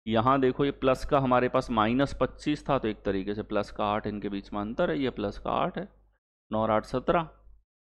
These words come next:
ठीक है, यहाँ अगर छः हमें लाना है, दोनों जगह प्लस का आठ था, तो ये प्लस का तीन और प्लस का तीन हो सकता है। ठीक है, ऐसा है तो इधर माइनस का छः होगा,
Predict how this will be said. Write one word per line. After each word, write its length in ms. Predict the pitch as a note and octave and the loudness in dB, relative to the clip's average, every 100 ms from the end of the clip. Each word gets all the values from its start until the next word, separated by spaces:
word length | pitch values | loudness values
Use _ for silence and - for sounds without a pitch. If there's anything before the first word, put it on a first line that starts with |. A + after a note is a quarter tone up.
| _ | _
ठीक 140 | C#3+ - | -8 -8
है, 160 | - - - _ _ _ _ - | -14 -20 -20 _ _ _ _ 2
यहाँ 300 | A2 C#3 C#3 | 4 6 6
अगर 160 | C#3 | 4
छः 400 | D3 - D3 D#3+ | 2 2 4 4
हमें 220 | D#3+ D3 D3+ | 4 4 4
लाना 300 | B2+ B2 C3 | 6 6 4
है, 100 | D3+ | 4
दोनों 340 | B2 B2 C#3 | 4 4 6
जगह 180 | C#3 C#3+ | 6 4
प्लस 260 | C#3 B2+ - | 4 2 4
का 140 | C3+ | 4
आठ 280 | B2 A#2+ B2 | 4 4 0
था, 100 | A#2 | 0
तो 80 | C3 | 0
ये 60 | |
प्लस 320 | B2 A#2+ A2+ | 0 0 0
का 180 | - A#2+ | 0 0
तीन 300 | A#2+ A#2+ C3+ | 0 -2 0
और 140 | B2 A2 | 0 0
प्लस 280 | A2 G#2 | -2 -2
का 180 | - A2 | -2 -6
तीन 300 | - C3 E3 | -4 -2 0
हो 160 | F3+ F3+ | 0 0
सकता 340 | E3+ - - | -4 -8 -8
है। 160 | C3+ C3 _ _ _ _ _ _ _ - | -8 -10 _ _ _ _ _ _ _ -4
ठीक 80 | D#3+ | -4
है, 60 | - - - | -6 -12 0
ऐसा 360 | A2+ A#2+ E3 | 0 4 4
है 140 | D#3+ D#3 | 4 4
तो 100 | D3 | 2
इधर 300 | A2 A#2+ B2+ | 2 4 4
माइनस 480 | A2+ G#2+ A2 A2 - | 4 4 2 -2 -2
का 140 | A2 | -4
छः 320 | - - E3 | -4 0 4
होगा, 360 | F#3 F3+ E3+ | 4 4 4